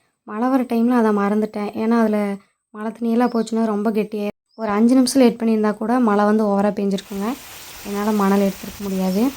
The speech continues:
நான் கொஞ்சம் முன்னாடியே மணல் எடுத்து வச்சதால பரவாயில்ல. நான் இன்னைக்கு மண்ணுல தான் நட்டு வைக்கலாம்னு நினைச்சிட்டு இருந்தேங்க. நான் சூஸ் பண்ணிக்கிற இடத்துல வந்து கொஞ்சம் வேலை இருக்கு.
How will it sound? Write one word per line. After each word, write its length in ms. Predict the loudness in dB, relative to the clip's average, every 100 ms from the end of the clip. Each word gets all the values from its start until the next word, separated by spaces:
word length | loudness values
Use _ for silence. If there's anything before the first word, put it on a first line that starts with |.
| -8 -18 -18
நான் 200 | -14 -10
கொஞ்சம் 260 | -6 -4 0
முன்னாடியே 360 | 4 4 6 6
மணல் 300 | 6 4 2
எடுத்து 220 | 0 -4
வச்சதால 400 | -6 -4 -2 -2 -4
பரவாயில்ல. 460 | -4 -2 -2 0 -2 -4 -10 -20 -20 -12
நான் 100 | -4
இன்னைக்கு 220 | -2 2
மண்ணுல 320 | 6 8 8 8
தான் 140 | 8
நட்டு 200 | 8 6
வைக்கலாம்னு 320 | 4 6 4
நினைச்சிட்டு 280 | 2 0 -2
இருந்தேங்க. 340 | -2 -2 0 2 0
நான் 420 | 0 -2 0 0 -4 -12 _ _
சூஸ் 260 | -12 -10 -6
பண்ணிக்கிற 360 | -4 -2 0 0
இடத்துல 300 | 0 -2 0
வந்து 140 | 0
கொஞ்சம் 320 | 0 -2 -2 0
வேலை 200 | 2 2
இருக்கு. 340 | 0 -2 -4